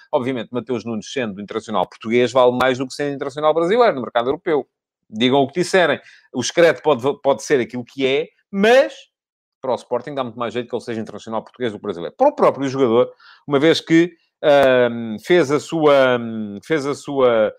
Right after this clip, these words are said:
aposta na Europa, ainda antes de ser jogador de futebol, foram, foi a mãe, creio eu, que veio para, para, emigrou para Portugal,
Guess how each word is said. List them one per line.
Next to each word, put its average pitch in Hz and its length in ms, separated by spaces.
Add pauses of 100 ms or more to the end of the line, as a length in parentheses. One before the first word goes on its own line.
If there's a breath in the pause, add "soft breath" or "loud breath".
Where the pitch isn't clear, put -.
(220 soft breath)
aposta 135 600
na 107 140
Europa, 107 500
ainda 107 400
antes 117 220
de - 60
ser 113 120
jogador 98 220
de - 80
futebol, 90 280
foram, 90 480
foi 85 140
a 85 60
mãe, 101 260
creio 90 260
eu, 92 100
que - 100
veio 92 140
para, 82 300
para, 82 260
emigrou 104 320
para 87 120
Portugal, 143 480